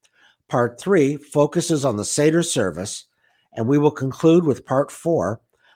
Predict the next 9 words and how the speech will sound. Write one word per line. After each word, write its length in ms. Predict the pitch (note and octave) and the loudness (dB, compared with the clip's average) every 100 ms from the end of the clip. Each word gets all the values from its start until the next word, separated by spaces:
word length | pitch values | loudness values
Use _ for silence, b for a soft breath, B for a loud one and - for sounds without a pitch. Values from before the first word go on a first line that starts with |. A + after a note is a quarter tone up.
| - | -8
a 100 | B2 | -6
discussion 720 | A2 - - C#3+ - D3+ D3 | -4 -4 0 0 0 -2 -4
of 160 | - A2+ | -4 -4
the 80 | |
relationship 800 | G#2+ G#2+ A2+ E3 F3 C3+ - F#2+ | -2 0 2 2 2 -4 -4 -6
between 400 | G#2+ A2+ - A2 | -6 -10 -8 -8
Passover 640 | G#2 B2 B2 - C3+ A#2+ A#2 | -4 -2 -2 0 0 0 -2
and 160 | A2 | -4
Easter, 480 | - E3 D3 - C#2+ | -4 -4 -4 -10 -14